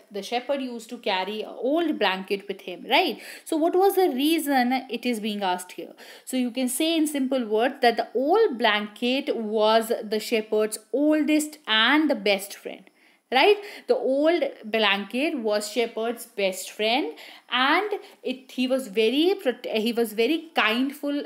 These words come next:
and you can say that it could, uh, he was,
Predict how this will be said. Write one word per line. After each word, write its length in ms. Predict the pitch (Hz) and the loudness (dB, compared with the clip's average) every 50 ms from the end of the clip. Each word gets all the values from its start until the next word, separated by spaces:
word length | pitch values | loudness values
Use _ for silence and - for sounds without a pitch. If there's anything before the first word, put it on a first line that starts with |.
| - 220 | -6 -6
and 200 | 214 214 220 226 | -6 -6 -6 -8
you 100 | 226 220 | -8 -8
can 160 | - 240 233 | -8 -8 -6
say 200 | 233 247 247 247 | -4 -4 -2 0
that 240 | 233 233 233 - - - _ _ _ | 0 -2 -2 -4 -10 -20 _ _ _
it 260 | - 269 262 - - - | -4 -4 -4 -4 0 2
could, 220 | 349 370 359 359 - - - - - - - | 2 2 2 -2 -6 -10 -18 -20 -20 -8 0
uh, 280 | 220 226 220 220 220 208 | 4 4 6 6 4 4
he 260 | 202 214 - 269 285 | 0 0 0 0 2
was, 220 | 262 302 - 226 | 2 2 0 -2